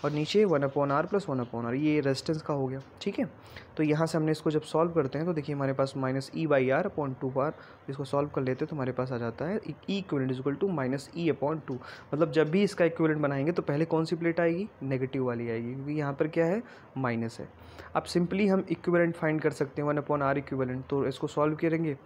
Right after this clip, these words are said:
तो वन upon R plus one upon R, तो कितना हो जाएगा, ये हो जाएगा आपका that is, अ, टू by R। कितना हो जाएगा, टू by R हो जाएगा, ठीक है। तो अब इस, जब इसका equivalent निकालेंगे तो reciprocal होगा तो R by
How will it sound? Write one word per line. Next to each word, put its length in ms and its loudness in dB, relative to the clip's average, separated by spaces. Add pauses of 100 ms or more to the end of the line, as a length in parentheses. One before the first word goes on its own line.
(180)
तो 60 -4
वन 180 4
upon 280 0
R 100 2
plus 240 -4
one 160 -4
upon 220 0
R, 120 -2
तो 100 -6
कितना 220 -6
हो 80 -2
जाएगा, 300 -2 (1040)
ये 60 0
हो 140 2
जाएगा 300 2
आपका 300 -4 (420)
that 160 0
is, 220 0 (400)
अ, 500 4 (600)
टू 120 6
by 120 6 (140)
R। 100 -2 (220)
कितना 220 0
हो 80 2
जाएगा, 300 2 (240)
टू 160 6
by 120 2 (120)
R 120 -2
हो 100 -4
जाएगा, 400 -8
ठीक 160 2
है। 100 -2 (360)
तो 80 2
अब 220 2
इस, 120 -4
जब 200 4
इसका 240 2
equivalent 340 4
निकालेंगे 340 2
तो 100 0
reciprocal 520 2
होगा 180 2
तो 120 2
R 180 4
by 160 2